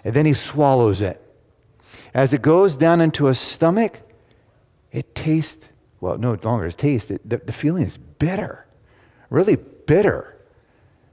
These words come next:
Um, and then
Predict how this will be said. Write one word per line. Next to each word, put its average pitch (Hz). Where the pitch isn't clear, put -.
Um, 104
and 98
then 139